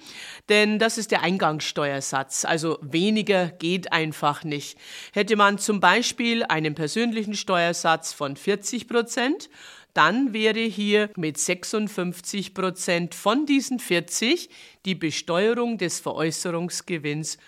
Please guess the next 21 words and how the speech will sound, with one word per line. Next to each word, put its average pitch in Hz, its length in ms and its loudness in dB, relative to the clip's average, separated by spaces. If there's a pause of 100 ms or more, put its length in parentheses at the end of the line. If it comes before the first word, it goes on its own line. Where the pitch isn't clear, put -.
vorzunehmen. 160 960 -4
Ja, 220 120 4
und 226 80 4
dann 269 120 6
gibt's 349 240 0
noch 294 140 0
eine 233 240 4
Alternative, 202 680 2 (680)
weil 208 280 6
für 214 140 -2
die 196 240 0
ersten 269 380 4
beiden 247 500 4
eben 202 260 -2
genannten 202 640 2
die 185 300 0
Hürden 247 380 0
doch 208 160 0
sehr 156 240 0
hoch 175 200 -2
sind. 247 420 2